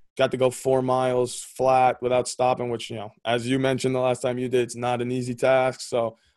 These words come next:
I was super happy about that, and, uh, hope to, hope to run on it, you know, a couple times a week. And I'm definitely hyped when, uh, everybody gets back, hopefully in the next couple months,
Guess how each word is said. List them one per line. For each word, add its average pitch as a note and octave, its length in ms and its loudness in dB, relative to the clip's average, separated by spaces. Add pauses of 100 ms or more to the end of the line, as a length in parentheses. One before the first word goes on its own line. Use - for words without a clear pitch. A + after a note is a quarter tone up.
I - 60 -4
was A2+ 100 -6
super C3+ 240 0
happy B2+ 280 2
about A#2+ 240 -2
that, C#3+ 260 2
and, C3 220 -4
uh, B2+ 240 0 (100)
hope C#3+ 240 -2
to, C#3 280 -2
hope D3+ 200 -2
to C3+ 240 0 (300)
run C#3+ 240 0
on C#3+ 160 -2
it, - 100 -6
you C3+ 80 -16
know, B2+ 80 -2
a B2 60 -4
couple C3+ 240 -2
times C3 240 -2
a B2 40 -2
week. C#3+ 220 -2 (300)
And B2+ 80 -2
I'm C3 80 0
definitely D3+ 360 0
hyped B2+ 140 0
when, A#2 160 -8
uh, A2+ 80 -4
everybody A#2+ 380 -2
gets A#2 160 -8
back, C#3 260 0
hopefully C3 400 -2
in A#2 80 -6
the A#2 60 -12
next A#2+ 200 -8
couple A2+ 220 -6
months, C3 320 -6